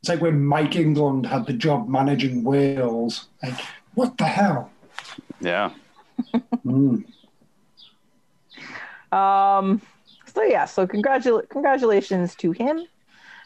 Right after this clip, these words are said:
Speaker 3: Um, this past weekend, as we talked about last week, uh, was the All-State Soccer Show, the spring show.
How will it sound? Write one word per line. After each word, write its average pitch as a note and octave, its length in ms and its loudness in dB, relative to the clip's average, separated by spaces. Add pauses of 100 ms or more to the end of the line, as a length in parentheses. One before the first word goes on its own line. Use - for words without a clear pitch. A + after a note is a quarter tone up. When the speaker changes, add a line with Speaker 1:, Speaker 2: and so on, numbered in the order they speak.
(160)
Speaker 3:
Um, F3 600 2 (2000)
this B3+ 360 0
past G#3 320 -2
weekend, G3+ 360 0
as F#3 100 -4
we F#3+ 60 0
talked F#3+ 240 -4
about F#3+ 160 0
last F#3 320 -2
week, F#3 480 -4
uh, F3 520 2
was F3 140 0
the E3+ 120 2
All-State F3+ 320 -2
Soccer D#3 260 -2
Show, E3 240 -4 (480)
the D#3+ 180 -4
spring D#3+ 540 -6
show. D#3 380 -4